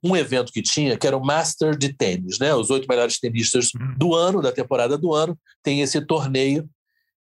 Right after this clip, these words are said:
Speaker 1: E, claro, você ti-, a Sydney tinha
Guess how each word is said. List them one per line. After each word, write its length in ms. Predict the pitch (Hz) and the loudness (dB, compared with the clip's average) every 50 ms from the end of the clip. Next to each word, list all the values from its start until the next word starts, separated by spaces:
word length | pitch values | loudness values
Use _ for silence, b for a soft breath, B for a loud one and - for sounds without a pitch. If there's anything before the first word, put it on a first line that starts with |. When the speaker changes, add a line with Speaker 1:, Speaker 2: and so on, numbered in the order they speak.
| - | -4
Speaker 1:
E, 240 | - 269 311 330 - - _ _ _ _ _ _ _ _ - | 0 0 2 2 0 -2 _ _ _ _ _ _ _ _ -6
claro, 480 | - 214 226 240 254 262 196 135 127 | 0 2 2 4 4 2 2 0 -2
você 220 | 123 143 139 - 185 | -4 -4 -2 -2 -4
ti-, 180 | 185 - - | -4 0 -2
a 120 | 160 160 - - | -2 -2 -2 -4
Sydney 540 | - - - - 247 247 247 247 247 233 | -4 -2 0 2 2 2 2 2 0 0
tinha 380 | 233 - - 165 156 147 139 - | 0 0 0 2 0 0 -2 -4